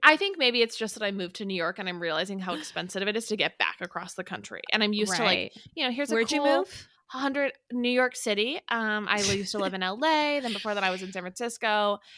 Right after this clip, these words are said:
Speaker 1: And now I'm in New York City. But, like, it's just, like, looking at tickets home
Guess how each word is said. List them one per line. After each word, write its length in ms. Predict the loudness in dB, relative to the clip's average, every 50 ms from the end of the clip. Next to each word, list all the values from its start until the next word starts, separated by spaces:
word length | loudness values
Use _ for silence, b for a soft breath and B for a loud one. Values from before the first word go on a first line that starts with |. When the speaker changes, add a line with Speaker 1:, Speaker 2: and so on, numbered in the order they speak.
| B B B -2
Speaker 1:
And 280 | 0 4 4 4 4 2
now 120 | 0 0
I'm 120 | 0 -2 -2
in 60 | -4
New 60 | -4
York 140 | -4 -6 -6
City. 360 | -8 -6 -4 -4 -6 -6 -10 B B B B B B B -2 2
But, 440 | 4 6 8 8 8 6 6 4 0 -4 -18 _ -4
like, 220 | -4 -4 -4 -6 _ -8
it's 240 | -8 -6 -4 -4 -4 -4
just, 280 | -4 -4 -6 -4 -4
like, 180 | -4 -4 -4 -8 _ -6 -4
looking 260 | -4 -4 -4 -4 -4 -4
at 80 | -6 -4
tickets 400 | -6 -4 -4 -4 -6 -6 -6 -10 -10 -10
home 460 | -8 -4 -2 0 0 0 -2 -2 -6